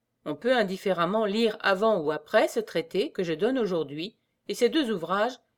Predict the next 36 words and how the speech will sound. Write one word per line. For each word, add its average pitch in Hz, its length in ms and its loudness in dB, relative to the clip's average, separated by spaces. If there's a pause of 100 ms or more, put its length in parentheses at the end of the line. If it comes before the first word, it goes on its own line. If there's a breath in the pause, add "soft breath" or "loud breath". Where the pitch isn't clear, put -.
(160)
s'éclaireront 247 760 4
mutuellement. 214 880 -2 (1200)
J'ajoute 208 360 2
un 233 120 2
extrait 247 360 -2
raisonné 220 440 0
de 302 100 2
la 170 140 4
statue 190 380 -2
animée, 165 560 -2 (520)
soit 285 180 2
pour 262 180 -2
faciliter 214 560 -2
la 269 120 2
comparaison 185 680 -2
de 190 80 -6
mes 160 140 -4
principes - 460 -8
avec 147 260 -2
ceux 220 160 -4
de 156 100 -6
monsieur 165 300 -6
de 160 100 -8
Buffon, 139 540 -10 (800)
soit 302 220 0
pour 277 140 2
les 196 120 0
mettre 208 320 0
plus 277 300 -4
à 202 60 2
la 175 80 0
portée 220 340 -2
des 196 120 0
personnes 170 520 -2
peu 285 220 -4
accoutumées 208 720 -4